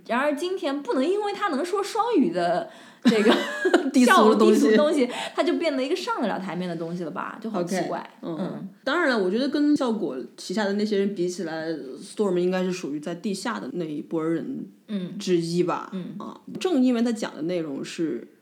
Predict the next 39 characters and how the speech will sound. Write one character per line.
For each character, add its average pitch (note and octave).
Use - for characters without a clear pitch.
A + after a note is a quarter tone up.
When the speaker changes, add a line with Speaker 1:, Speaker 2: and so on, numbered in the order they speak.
Speaker 2:
这 C4
样 A2
的， -
当 C#4+
他 D#4
把 G#3+
这 D#4
部 B3
分 A#3
内 A3+
容 F#3
去 F#3+
掉 B3+
之 G#3+
后， -
他 C4
就 B3+
没 G#3+
有 A#3
足 F3+
够 A3+
的 F#3+
段 B3+
子 F#3
可 -
以 A3
讲 -
了， -
所 -
以 -
他 A3+
上 D#4
不 B3
了 -
脱 D#3+
口 D3+
秀 D#3
大 C#3
会， E3+